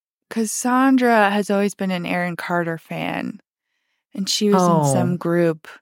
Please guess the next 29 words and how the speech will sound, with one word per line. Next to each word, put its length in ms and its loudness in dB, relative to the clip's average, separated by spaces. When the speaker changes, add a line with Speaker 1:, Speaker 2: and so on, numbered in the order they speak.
Speaker 1:
saying 520 0
things 300 -2
about 260 0
Aaron 260 0
Carter. 640 0
And, 160 0
like, 220 -2
Tiffany 440 -2
was 240 -4
there 500 0
and 180 -2
said 260 -4
something 360 -4
silly 360 -2
back 340 -2
to 100 -6
her. 400 -4
Speaker 2:
Mm-hmm. 340 4
Speaker 1:
And 280 0
she 500 0
was 280 -4
like, 380 -8
"Oh, 520 2
this 200 -2
girl's 280 0
funny." 640 -2
And 220 2
then 160 2
she, 240 -6